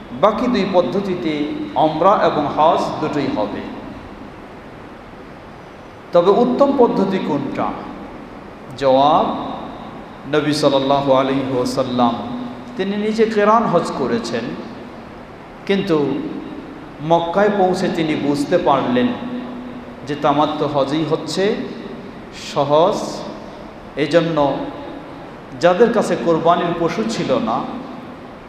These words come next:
সাহাবীদেরকে নির্দেশ দিলেন, "তোমরা উমরা শেষ করে হালাল হয়ে যাও, তোমরা তামাত্তু হজ করো।" তিনি উৎসাহ দিলেন, নির্দেশ দিলেন তামাত্তু হজ করার।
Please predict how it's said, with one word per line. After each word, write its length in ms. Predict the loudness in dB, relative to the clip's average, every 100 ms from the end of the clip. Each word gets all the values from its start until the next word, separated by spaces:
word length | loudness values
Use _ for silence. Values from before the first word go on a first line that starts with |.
| -10
সাহাবীদেরকে 720 | 2 4 4 2 0 0 0
নির্দেশ 500 | 0 -2 2 2 4
দিলেন, 360 | 4 6 4 2 -4 -8 -6
"তোমরা 280 | -2 2 4
উমরা 420 | 4 2 2 2
শেষ 260 | 2 -2 -2 0
করে 160 | 2
হালাল 380 | 4 4 4 4
হয়ে 280 | 6 6 6
যাও, 300 | 6 6 2 -2 -6 -8 -10 -8
তোমরা 260 | -4 0 0
তামাত্তু 480 | 2 2 2 0 -4
হজ 340 | -2 -4 -4 -6
করো।" 240 | -4 -4 -8 -12 -16 -18 -18 -18 -18 -18 -18 -18 -18 -10
তিনি 160 | -4 0
উৎসাহ 540 | 2 0 2 4 4
দিলেন, 320 | 4 4 4 2 0 -4 -8 -10 -10 -4
নির্দেশ 580 | 0 0 4 4 4 4
দিলেন 280 | 6 6 4 0 -2 -4 -6 2
তামাত্তু 440 | 4 4 4 0
হজ 280 | 0 -4 -4
করার। 320 | -2 -2 -2